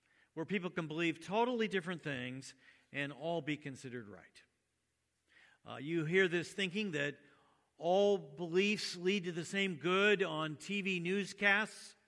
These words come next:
T V shows, movies. "Oh, honey, whatever you decide will be right."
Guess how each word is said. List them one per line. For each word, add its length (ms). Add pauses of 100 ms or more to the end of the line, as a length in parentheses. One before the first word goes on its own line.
(400)
T 180
V 160
shows, 640 (220)
movies. 760 (880)
"Oh, 220
honey, 440 (460)
whatever 340
you 160
decide 560
will 120
be 160
right." 500